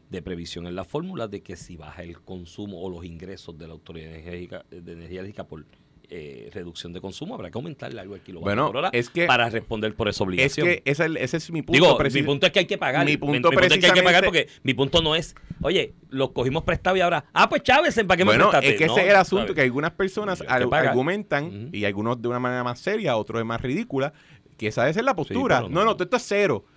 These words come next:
Speaker 2: Ok, tremendo. ¿Sabes que el día después tú ya tengo una, una cuenta de luz que es insostenible? Y la única manera que tú la puedes bajar", eh, hay unos quesitos ahí, Alex.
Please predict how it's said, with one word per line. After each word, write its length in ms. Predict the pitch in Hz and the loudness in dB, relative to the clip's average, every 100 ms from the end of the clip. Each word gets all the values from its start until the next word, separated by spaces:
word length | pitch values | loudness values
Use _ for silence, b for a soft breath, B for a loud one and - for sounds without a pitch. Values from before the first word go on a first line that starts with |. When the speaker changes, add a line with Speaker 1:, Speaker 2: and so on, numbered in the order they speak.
| b - | b -6
Speaker 2:
Ok, 180 | 156 233 | -4 -2
tremendo. 340 | 214 190 220 143 | 0 0 0 0
¿Sabes 200 | 175 214 | 0 2
que 80 | 226 | -2
el 80 | |
día 100 | 180 185 | 4 4
después 200 | 190 208 | 4 0
tú 80 | |
ya 60 | 175 | -2
tengo 120 | 180 185 | -2 0
una, 180 | 180 | 0
una 320 | - - 180 175 | -2 -2 -2 0
cuenta 260 | 185 180 | -2 0
de 40 | 180 | 0
luz 120 | 185 | 0
que 100 | 160 | -2
es 40 | |
insostenible? 680 | 143 147 143 139 110 87 82 b b b - | -4 -4 -4 -4 -4 -4 -8 b b b -4
Y 140 | 147 | 0
la 100 | 143 | 0
única 260 | 170 208 233 | 0 -2 -4
manera 340 | 220 220 214 | -2 -4 -4
que 100 | 185 | -4
tú 100 | 160 | -4
la 140 | 175 190 | -4 -2
puedes 320 | 190 202 180 | 0 -2 0
bajar", 540 | 175 165 180 123 104 _ b b - | -2 2 4 4 2 _ b b -6
eh, 180 | 117 | -4
hay 80 | 107 | -2
unos 140 | 147 165 | -6 -8
quesitos 280 | 156 165 | -12 -10
ahí, 120 | 151 156 | -10 -8
Alex. 240 | 135 - | -10 -12